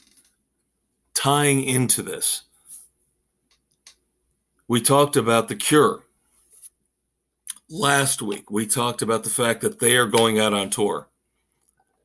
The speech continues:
And I am not a Cure guy. I,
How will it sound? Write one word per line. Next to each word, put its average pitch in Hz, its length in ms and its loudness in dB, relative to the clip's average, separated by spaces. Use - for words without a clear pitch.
And 104 100 -2
I 110 160 2
am 113 160 4
not 117 180 2
a 110 60 0
Cure 131 460 0
guy. 110 640 -2
I, 98 560 -8